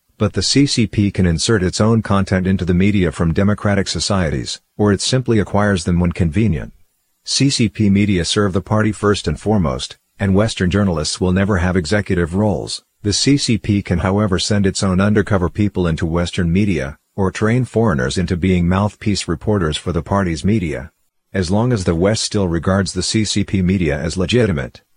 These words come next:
the West will continue to lose in the information war. In twenty eighteen, the U S Department of Justice ordered Xinhua News Agency and China Global T V Network to register as foreign agents in the United States. It was a correct step,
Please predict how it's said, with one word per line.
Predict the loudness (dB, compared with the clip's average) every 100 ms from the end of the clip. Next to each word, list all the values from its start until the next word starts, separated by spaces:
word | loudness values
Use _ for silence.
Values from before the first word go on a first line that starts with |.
| -2
the |
West | 0 0 -2
will | -4 -4
continue | -2 -2 0 0
to | 2
lose | 2 2 2
in | 0
the | 2
information | 0 0 0 0 0 -2
war. | -2 -4 -8 -16 _ _ _ -2
In | -2
twenty | 0 -2 0 0
eighteen, | -2 -2 -2 -2 -8 _ _
the | -2 0
U | 0
S | 0
Department | -2 -2 -2 0 -2
of | -2
Justice | -4 -2 -4 -2
ordered | -2 0 0
Xinhua | 0 -2 0 0
News | 2 2 2
Agency | 0 0 0 -2 -2
and | -2 -2
China | -2 0 0
Global | 0 0 0
T | -2 -2
V | 0 0
Network | 0 -2 -4 -4
to | -4
register | 0 0 0 -2 -2
as | -2
foreign | -2 0 0 0
agents | 0 -2 -6 -4
in |
the | -4
United | -2 -2 -2 -4
States. | -6 -6 -6 -12 -16 _ _ _
It | -4
was | -2 -2
a | -2
correct | 0 0 -2
step, | -6 -4 -4 -6